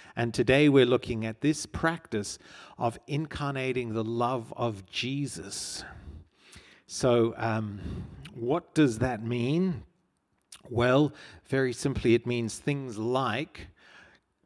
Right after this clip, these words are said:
digging into your bank account and releasing some money so that a brother who has had a kidney transplant and can't afford the taxi fare to and from the hospital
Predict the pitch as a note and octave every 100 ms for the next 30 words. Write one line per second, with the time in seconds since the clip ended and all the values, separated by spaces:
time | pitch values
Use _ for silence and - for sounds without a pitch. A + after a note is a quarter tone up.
0 | _ - - G#2+ C3+ C3+ C#3+ C#3 C#3 C3+
1 | C3+ A#2 G#2+ A#2+ A#2+ B2+ - A#2+ A#2+ A#2
2 | - B2 A#2 G#2+ A#2 C3 C3 C3 A2+ -
3 | A2+ A#2+ A#2 B2 B2 - B2 A#2+ A2+ A2
4 | - - A2 B2+ B2 B2 B2 - - -
5 | - A#2+ A#2 A#2 A2+ A#2+ A2+ A#2 A2+ C#3
6 | B2+ B2+ - B2 A#2+ - A#2+ A#2 A2+ G2+
7 | B2+ A#2+ G#2+ B2+ A#2+ A#2 G#2+ - A#2+ -
8 | - A2+ A#2+ A2 A2 B2+ A#2 A2+ - B2
9 | A2+ G#2+ G#2 B2 - A#2+ A#2 A2